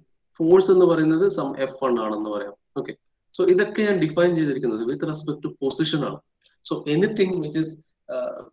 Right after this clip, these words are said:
which is, uh, represented with respect to position, then that is called boundary condition. ഓക്കെ, സിമ്പിൾ ടേമിലാണ്. ഓക്കെ, എക്സാക്ട് ഡെഫിനിഷൻ ആവണമെന്നൊന്നുമില്ല.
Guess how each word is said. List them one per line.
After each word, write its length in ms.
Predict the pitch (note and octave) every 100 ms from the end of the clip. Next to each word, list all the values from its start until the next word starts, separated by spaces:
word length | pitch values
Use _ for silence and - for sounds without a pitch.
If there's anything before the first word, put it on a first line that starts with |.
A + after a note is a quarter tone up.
| -
which 120 | D3
is, 120 | D3+ D3+
uh, 400 | - - - B2
represented 440 | B2+ D3+ D#3 D3 C#3+
with 200 | C3+ B2+
respect 300 | C3+ C3+ -
to 40 | C#3+ -
position, 340 | C3 F3+ C3
then 220 | A#2+ A#2+ C#3
that 160 | C#3
is 120 | B2 -
called 160 | A2 G#2+
boundary 280 | G#2+ G2+ A2
condition. 340 | G#2+ G#2 - _ _ _ _ _ _ _ _ _ _ _ C#3
ഓക്കെ, 160 | C3
സിമ്പിൾ 400 | A#2+ D3 D#3 D#3+
ടേമിലാണ്. 380 | B2+ A2 G2+ F#2+ -
ഓക്കെ, 140 | G#2
എക്സാക്ട് 680 | G#2+ A2 C3 B2+ A#2+ A#2+ A#2+
ഡെഫിനിഷൻ 380 | A#2+ B2 A#2 A2+
ആവണമെന്നൊന്നുമില്ല. 640 | G#2+ G#2+ G#2+ G#2 G2+ -